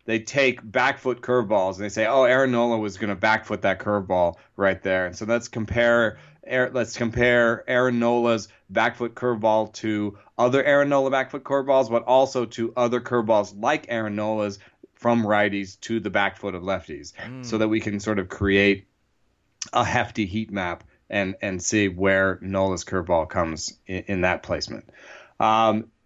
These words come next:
Speaker 1: you can't really do that with Joey Lucchesi. And,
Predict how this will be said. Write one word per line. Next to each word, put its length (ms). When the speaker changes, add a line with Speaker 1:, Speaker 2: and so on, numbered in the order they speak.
Speaker 1:
you 120
can't 320
really 220
do 260
that 220
with 120
Joey 200
Lucchesi. 560
And, 140